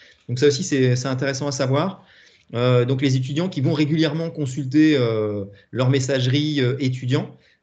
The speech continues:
euh, ben, recevront les messages que vous leur avez, euh, envoyés, euh, via Moodle.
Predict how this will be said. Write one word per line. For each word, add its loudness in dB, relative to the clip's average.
euh, -2
ben, 0
recevront 0
les -2
messages -4
que -6
vous -2
leur 2
avez, -2
euh, -4
envoyés, 2
euh, -4
via -2
Moodle. 0